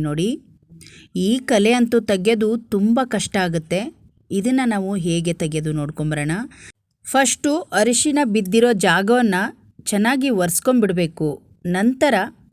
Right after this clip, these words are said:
ಒಂದರ್ಧ ಚಮಚದಷ್ಟು ಕುಕ್ಕಿಂಗ್ ಸೋಡಾ, ಒಂದು ಚಿಟಿಕೆಯಷ್ಟು ಕೋಲ್ಗೇಟ್ ಪೇಸ್ಟನ್ನು ಹಾಕ್ಕೊಂಡಿದ್ದೀನಿ. ಹಾಗೆ ಡೆಟಾಯ್ಲು, ಇದಂತೂ ಈ ಥರ ಕಲೆಗಳನ್ನು ತೆಗೆಯೋಕ್ಕೆ ತುಂಬ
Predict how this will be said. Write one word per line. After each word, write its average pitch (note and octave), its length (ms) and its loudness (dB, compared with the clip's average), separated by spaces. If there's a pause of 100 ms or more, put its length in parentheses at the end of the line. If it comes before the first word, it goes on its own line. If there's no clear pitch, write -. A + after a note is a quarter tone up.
(640)
ಒಂದರ್ಧ B3+ 400 2 (260)
ಚಮಚದಷ್ಟು A3 680 0 (340)
ಕುಕ್ಕಿಂಗ್ C4 420 0
ಸೋಡಾ, E3 300 0 (840)
ಒಂದು D#4+ 240 2
ಚಿಟಿಕೆಯಷ್ಟು A#3+ 640 2 (600)
ಕೋಲ್ಗೇಟ್ C4 500 2
ಪೇಸ್ಟನ್ನು G3+ 440 0
ಹಾಕ್ಕೊಂಡಿದ್ದೀನಿ. D#3 640 -2 (720)
ಹಾಗೆ A#3+ 240 2 (200)
ಡೆಟಾಯ್ಲು, A#3+ 580 2 (640)
ಇದಂತೂ C4 440 0 (880)
ಈ - 20 0 (160)
ಥರ A3 100 2 (240)
ಕಲೆಗಳನ್ನು C#4 580 0
ತೆಗೆಯೋಕ್ಕೆ A#3 400 0 (240)
ತುಂಬ A#3+ 220 2